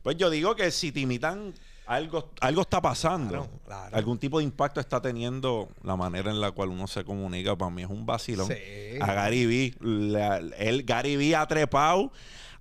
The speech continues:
Speaker 1: a los que lo imitan a sus eventos. En tarima, él hizo un VCon hace como dos o tres meses y habían cuatro personas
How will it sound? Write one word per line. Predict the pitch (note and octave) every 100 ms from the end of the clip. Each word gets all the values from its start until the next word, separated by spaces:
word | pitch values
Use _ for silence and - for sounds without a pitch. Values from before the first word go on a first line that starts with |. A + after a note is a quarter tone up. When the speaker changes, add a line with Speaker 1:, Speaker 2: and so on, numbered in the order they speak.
| -
Speaker 1:
a | B2 A#2+
los | A#2
que | - - B2+
lo | B2
imitan | B2 A#2 C3 F3+ G3 G3 A3+
a | B2+ B2
sus | - B2+ -
eventos. | - A#2 C3+ C#3 - F2 F#2+
En | - A2
tarima, | A#2+ - A2 D3 D#3 A#2 G2
él | G2+ G#2+
hizo | B2 -
un | D3 C3
VCon | B2 D#3+ - B2+ A2+ A2 G2+
hace | - G#2 - B2+
como | C3 A#2+ G#2
dos | G#2+ A#2+ B2+
o |
tres | C#3 C3+
meses | C#3 D3 C3+ G2 - - - - - - - -
y | G#2+ G2
habían | F2+ G#2 C3+ C#3 B2
cuatro | - G#2 G#2 A2+
personas | C3 B2 C#3 D3+